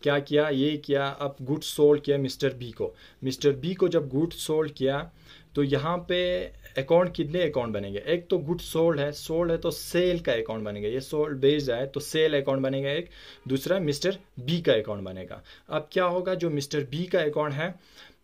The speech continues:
उसमें क्या हो रहा है? एसेट का, मैंने आपको पहले बताया था, एसेट का इंक्रीज होना क्या होता है? वो डेबिट होता है हमेशा।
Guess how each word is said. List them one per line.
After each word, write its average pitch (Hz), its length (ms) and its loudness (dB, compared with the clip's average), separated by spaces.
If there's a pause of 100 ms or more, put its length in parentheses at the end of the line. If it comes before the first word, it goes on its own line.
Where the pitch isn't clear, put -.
(120)
उसमें 208 400 2
क्या 202 160 4
हो 165 180 4
रहा 107 120 2
है? - 100 -6
एसेट 185 280 -2
का, 180 260 2
मैंने 156 220 -4
आपको 156 240 -4
पहले 160 240 -4
बताया 147 260 0
था, 165 500 -12
एसेट 180 320 -2
का 185 640 -2
इंक्रीज 147 540 -4
होना 160 180 -4
क्या 170 140 -2
होता 151 260 -2
है? 170 140 -12 (600)
वो 151 140 6
डेबिट 135 400 4
होता 104 180 -6
है 98 60 -8
हमेशा। 104 360 -8